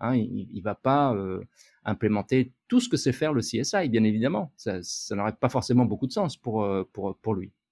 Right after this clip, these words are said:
Voilà. Par contre, le, l'inverse, c'est-à-dire que le,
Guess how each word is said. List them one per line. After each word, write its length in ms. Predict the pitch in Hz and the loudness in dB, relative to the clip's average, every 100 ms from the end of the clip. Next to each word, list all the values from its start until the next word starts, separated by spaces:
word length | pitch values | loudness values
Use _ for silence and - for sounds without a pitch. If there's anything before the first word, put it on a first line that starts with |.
| - | -12
Voilà. 180 | 107 - _ - | -12 -12 _ -4
Par 140 | - | 2
contre, 340 | 240 254 - - | 6 6 4 -6
le, 200 | 113 110 | 0 2
l'inverse, 520 | 107 113 220 220 - - | 2 4 2 2 -4 -4
c'est-à-dire 320 | 110 120 120 | 0 0 0
que 200 | 110 - _ _ - | -6 -6 _ _ -6
le, 880 | 110 110 107 98 98 95 - 95 | 0 2 2 2 0 -2 -4 -6